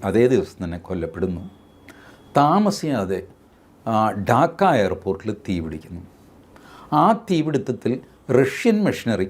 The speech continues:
കത്തി നശിക്കുന്നു. റഷ്യൻ മെഷീനറി, ആ, അവിടെ കത്തി നശിക്കാനുള്ള കാരണം റഷ്യയും ബംഗ്ലാദേശും തമ്മിൽ പണ്ടൊരു കരാറുണ്ടായിരുന്നു, ഒരു ന്യൂക്ലിയർ റിയാക്ടർ അവർക്ക് പണിഞ്ഞു കൊടുക്കാമെന്ന് പറഞ്ഞിട്ട്. ആറ്റം ബോംബ് ഉണ്ടാക്കാനൊന്നുമില്ല.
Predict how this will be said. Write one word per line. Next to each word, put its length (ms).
കത്തി 180
നശിക്കുന്നു. 480
റഷ്യൻ 300
മെഷീനറി, 640
ആ, 340
അവിടെ 280
കത്തി 160
നശിക്കാനുള്ള 760
കാരണം 420
റഷ്യയും 460
ബംഗ്ലാദേശും 500
തമ്മിൽ 220
പണ്ടൊരു 480
കരാറുണ്ടായിരുന്നു, 680
ഒരു 220
ന്യൂക്ലിയർ 440
റിയാക്ടർ 420
അവർക്ക് 300
പണിഞ്ഞു 320
കൊടുക്കാമെന്ന് 420
പറഞ്ഞിട്ട്. 340
ആറ്റം 300
ബോംബ് 180
ഉണ്ടാക്കാനൊന്നുമില്ല. 680